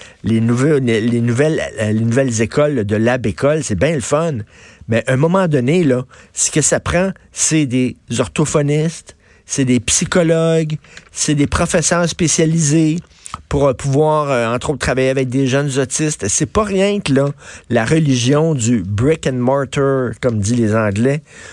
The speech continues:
Je trouve que vraiment, on est en train de, de, de, de errer avec ça. Peut-on, s'il vous plaît, mettre de l'argent dans le personnel, former plus de médecins, former plus d'infirmières, former plus de professeurs ? Et là, ça, on donne de l'argent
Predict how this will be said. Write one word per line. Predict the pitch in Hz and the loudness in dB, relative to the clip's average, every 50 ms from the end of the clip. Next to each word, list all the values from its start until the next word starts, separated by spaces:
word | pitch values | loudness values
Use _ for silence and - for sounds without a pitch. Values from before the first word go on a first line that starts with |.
| - - - | -20 -20 -16
Je | - - | -14 -6
trouve | - 147 165 156 - | -2 0 0 0 0
que | - 151 127 127 123 | 0 0 2 2 2
vraiment, | 110 104 101 113 110 113 139 160 160 | 0 0 0 0 0 2 2 0 2
on | 127 120 117 | 0 0 0
est | 117 110 - | 0 0 -2
en | 120 110 | -2 -2
train | 110 - - 151 165 | -4 -2 -2 0 0
de, | 165 139 117 104 - | 2 2 0 0 -2
de, | 110 120 117 110 | -2 -2 0 0
de, | 110 113 113 110 101 | 0 0 0 0 0
de | 98 110 123 120 - _ | 0 0 -2 -2 0 _
errer | 156 170 170 156 147 113 139 156 160 - | 0 2 2 2 0 0 -2 -2 -2 0
avec | - 110 95 95 82 | -2 -2 -2 -2 -2
ça. | - - - 160 160 170 - - - - - - _ | -4 -2 0 0 0 0 -4 -10 -20 -20 -20 -8 _
Peut-on, | - 135 127 - 175 185 | -4 -2 0 0 0 0
s'il | 175 - 147 127 | 0 0 -2 -2
vous | 113 110 - | -2 -2 0
plaît, | 151 165 156 | 0 2 2
mettre | 143 123 113 | 2 0 0
de | 117 135 | 0 0
l'argent | 131 127 117 107 131 123 139 143 | 2 2 0 -2 -2 -2 -2 0
dans | 139 117 104 | 0 0 0
le | 101 95 - - _ _ | 0 -2 -4 -6 _ _
personnel, | - 151 - - - - - 170 151 147 160 170 190 196 202 196 180 180 - - - - - - - - - - | -2 -2 0 -2 -2 0 0 0 2 2 2 2 2 2 0 0 -2 -4 -8 -14 -20 -20 -20 -20 -20 -20 -16 -12
former | - - - 143 107 143 170 147 139 | -6 -2 -2 0 0 2 2 2 0
plus | - - 160 156 156 165 165 147 | 0 0 0 0 2 0 0 0
de | 160 160 | 0 0
médecins, | 160 160 147 - - - - 160 156 160 160 175 | 0 0 -2 -2 -2 -2 0 0 0 2 0 -2
former | 165 - 139 127 135 135 135 | -2 -2 -2 -2 0 0 0
plus | 127 - - 156 151 156 160 143 | -2 0 0 0 2 2 0 0
d'infirmières, | 139 160 151 147 - 156 135 156 156 151 151 156 156 156 156 | 0 0 0 0 -2 -4 -2 0 0 2 2 2 2 0 -2
former | - - 120 127 131 131 127 | -2 -2 -2 -2 0 -2 -2
plus | - - 151 151 143 | -2 -2 -2 -2 0
de | 143 160 | 0 -2
professeurs ? | - - 147 143 - 151 147 - - 151 160 160 160 160 147 147 - - - - - - - - - _ _ - | -2 0 -4 -2 0 0 -2 0 0 0 2 2 0 0 -2 -4 -8 -16 -20 -20 -18 -20 -20 -20 -20 _ _ -2
Et | 135 135 135 131 | 0 2 4 4
là, | 131 165 214 220 240 | 4 4 4 2 0
ça, | - - 113 | 0 -2 0
on | 113 120 | 0 0
donne | 135 165 170 175 | 0 0 0 0
de | 170 | 0
l'argent | 151 131 - 147 135 143 175 | -2 -2 -2 -2 0 0 -2